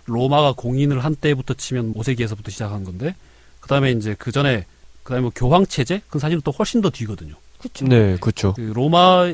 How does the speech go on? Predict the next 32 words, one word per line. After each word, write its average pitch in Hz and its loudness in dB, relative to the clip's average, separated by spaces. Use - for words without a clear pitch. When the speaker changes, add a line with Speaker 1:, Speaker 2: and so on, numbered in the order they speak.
Speaker 1:
그 127 -6
여러 123 -2
가지 180 0
교회 135 -2
중에 139 -2
로마 160 2
교구에 135 0
있는 131 -2
절을 127 -4
보수해서 135 -4
절이란다. 113 -6
Speaker 3:
네, 120 8
신전을 117 4
보수해서? 104 2
Speaker 1:
그 117 2
신전을 165 0
보수해서 139 -4
만든 120 -4
게 117 -6
바티칸이고, 120 -6
Speaker 3:
네. 95 2
Speaker 1:
이제 95 -8
그게 131 -6
이제 120 -4
역사적인 127 -6
사건이 139 -8
겹쳐지면서 117 -6
이제 107 -8
거의 107 -8
뭐 98 -10
하나 123 -6
요새처럼 110 -8